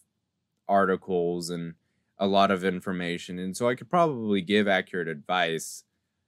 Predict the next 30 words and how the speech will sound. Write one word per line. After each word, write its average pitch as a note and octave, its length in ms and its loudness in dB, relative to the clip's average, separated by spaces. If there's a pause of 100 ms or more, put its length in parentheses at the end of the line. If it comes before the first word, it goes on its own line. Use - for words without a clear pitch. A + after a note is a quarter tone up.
(180)
Um, F2 680 0 (1400)
but, A2 420 4
you A#2+ 100 4
know, G#2+ 120 2
it's G#2+ 200 0
not B2+ 200 0
the G#2+ 40 -10
same A2 280 2
when G2 120 0
an E2+ 180 -8 (100)
expert G2 580 -2
comes F2 280 -6
in E2 440 -4 (1000)
a-, F#2 160 -6
and F2+ 240 -4
says, F2 640 0
and F#2+ 180 -4
so F#2 600 2 (1900)
I C#3 60 2
don't E3 240 0
know. G#2+ 580 2
Li-, G#2 100 2
I, A2+ 300 6
I A2+ 40 2
can't B2 420 -2
think G#2+ 200 -4
of G2+ 100 -4
a G2 80 0
specific - 720 -4 (260)
thing. G2+ 680 -2